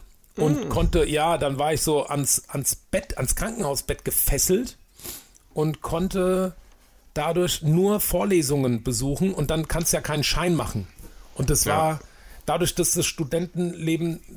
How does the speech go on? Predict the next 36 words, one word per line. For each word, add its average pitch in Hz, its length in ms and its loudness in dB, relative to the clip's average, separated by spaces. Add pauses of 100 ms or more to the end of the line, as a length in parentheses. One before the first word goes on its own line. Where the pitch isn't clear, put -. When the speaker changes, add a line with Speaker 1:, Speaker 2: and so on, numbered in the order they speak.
Speaker 1:
so, 156 400 0
das 143 240 -2
ist 156 140 0
ja - 80 2
auch 147 120 -2
ein 139 100 -2
bisschen 160 360 0
weniger 170 400 0
organisiert 151 600 -2
als 165 200 -2
eine 156 100 -2
Schule. 202 640 2 (380)
Das 131 160 -2
heißt, 160 240 0
da 139 100 -2
kannst 165 320 -2
du 165 60 -2
das 170 200 -2
belegen, 175 420 0
dann 147 160 -4
darfst 147 280 -4
du 143 40 -4
dahin, 170 600 0 (340)
dann 139 180 -4
hast 147 220 0
du 165 60 0
so 143 160 -2
Seminare, 147 680 0
in 156 200 -2
denen 156 180 -2
du 156 80 -2
dann 143 200 -6
eben 131 220 -6
Scheine 175 360 -2
machst. 175 400 -2 (760)
Und 160 300 2